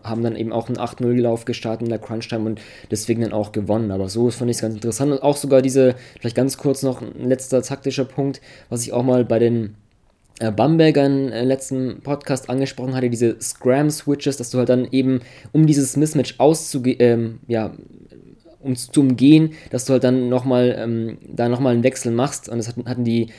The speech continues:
hatte der M B C da auch mal gemacht, dass halt, ähm, Kajami Kina nicht gegen den Big Man waren, sondern hat dann eben da Ballabsatz dann schnell irgendwie übergeben. Das fand ich ganz, ganz interessant eigentlich, dass der M B C auch dieses Defensivkonzept zumindest kurz mal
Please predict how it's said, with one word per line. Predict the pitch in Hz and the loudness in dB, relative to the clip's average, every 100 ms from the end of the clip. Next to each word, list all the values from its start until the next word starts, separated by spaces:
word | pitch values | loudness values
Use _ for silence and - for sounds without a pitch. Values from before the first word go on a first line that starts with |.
| - | -12
hatte | 120 117 | -4 0
der | 113 | 2
M | 117 | 2
B | 120 | 0
C | - | 0
da | 117 | 0
auch | 120 | 0
mal | 127 110 | 0 0
gemacht, | 110 110 | -2 -4
dass | - 120 | -6 -6
halt, | 107 - | -6 -6
ähm, | 113 113 110 107 - - | -4 -4 -6 -8 -14 -10
Kajami | 117 113 117 113 | -6 -2 -2 -2
Kina | - 123 120 | -2 0 2
nicht | 135 - | 0 0
gegen | 117 | -2
den | 117 | -2
Big | 110 120 | -2 -2
Man | 120 | -2
waren, | 117 113 | -2 -2
sondern | 117 | -2
hat | 113 | -2
dann | 117 113 | -2 -2
eben | 117 117 | -2 0
da | 117 117 | 0 0
Ballabsatz | 110 113 117 - 113 | 0 -2 -2 -6 -6
dann | 117 | -6
schnell | - 117 | -2 -2
irgendwie | 117 117 117 | 0 -2 -2
übergeben. | 110 107 120 120 120 - - | -2 0 0 0 -2 -8 -14
Das | 107 | -10
fand | - 113 | -6 -4
ich | 107 | -4
ganz, | 110 110 - - | -4 -6 -10 -10
ganz | - 113 | -6 -6
interessant | 113 101 123 - | -6 -10 -8 -6
eigentlich, | 110 | -6
dass | 107 | -6
der | - 110 | -6 -4
M | 113 | -2
B | 110 | -4
C | - 117 - | -2 -2 -2
auch | 113 | -6
dieses | - 110 113 104 - - - | -8 -6 -6 -6 -10 -20 -10
Defensivkonzept | 113 110 110 127 - - - 117 | -8 -6 -6 -6 -6 -6 -4 -4
zumindest | - 131 120 | 0 0 -2
kurz | - 143 143 | 0 0 0
mal | 127 120 117 | 0 0 0